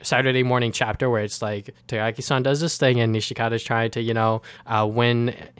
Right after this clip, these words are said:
in, like, this challenge that they, like, did or, or whatever. But, like, the anime is actually, like,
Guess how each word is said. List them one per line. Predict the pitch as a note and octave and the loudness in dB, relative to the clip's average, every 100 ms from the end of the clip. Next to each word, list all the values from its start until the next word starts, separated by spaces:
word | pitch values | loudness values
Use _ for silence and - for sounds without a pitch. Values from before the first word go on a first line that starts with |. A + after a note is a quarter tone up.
| - | -10
in, | B2 | -4
like, | A2+ | -4
this | B2+ A#2 | -4 -4
challenge | C3+ B2 A#2+ | -2 0 0
that | A2+ - | -2 -2
they, | A2 | -2
like, | G#2 G2+ | -2 -4
did | G#2+ G2+ | -4 -2
or, | G#2 | -4
or | G2+ | -4
whatever. | G#2+ G2+ G2+ | -4 -4 -4
But, | G#2+ | -4
like, | G#2 G2 - - - | -4 -4 -8 -14 -4
the | |
anime | C#3 E3+ | 0 2
is | F3+ D#3+ | 4 2
actually, | C#3+ - D#3 | 2 2 2
like, | B2+ A2+ | 2 0